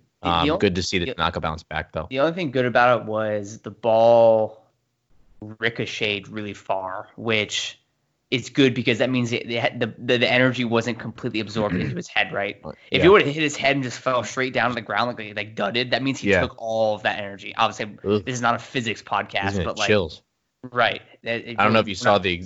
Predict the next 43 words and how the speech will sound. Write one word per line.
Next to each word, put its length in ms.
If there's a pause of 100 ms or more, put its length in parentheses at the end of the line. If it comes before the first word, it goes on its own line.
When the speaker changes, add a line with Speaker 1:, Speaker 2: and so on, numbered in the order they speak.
(120)
Speaker 2:
the 140
next 360
day, 360
Paxton 520
was 100
out 120
there 100
throwing 320
a, 260
a 80
live 300
V 80
P 160
and 100
they 60
had 160
the 80
L 140
screen 300
up. 180 (240)
<laughs> 240
Speaker 1:
I 60
mean, 140
they 120
should. 580 (180)
Speaker 2:
I 60
mean, 200
Speaker 1:
Uh, 20
Speaker 2:
just 300 (500)
it 120
sucks 320
to 60
see 280
'cause 100
it's, 240
it, 240
again, 260
it's 120
an 60
overcompensation 920
and, 300
and 100
it's 160